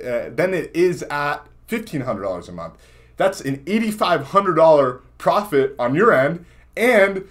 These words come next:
your conversion rate's gonna be higher. So niche, niche down. For example, if you find,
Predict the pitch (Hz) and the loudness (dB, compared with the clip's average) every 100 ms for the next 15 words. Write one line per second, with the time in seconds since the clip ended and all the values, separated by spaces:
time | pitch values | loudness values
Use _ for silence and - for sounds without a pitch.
0 | - 175 202 175 220 180 180 180 185 185 | -12 -8 -6 -2 -2 0 -2 -4 -6 -6
1 | 190 220 120 - - - - 165 - - | -2 0 -2 -4 -16 -6 2 2 2 -6
2 | - 127 220 262 - 180 226 - 165 135 | -8 -2 0 0 -2 -2 -4 -4 -2 0
3 | 113 156 - - - - - - - - | 0 -2 -6 -14 -18 -20 -20 -20 -20 -20
4 | - 170 165 175 170 165 151 156 147 180 | -6 -6 -2 -4 -2 -2 -2 -6 -2 0
5 | 175 180 175 | 2 0 -4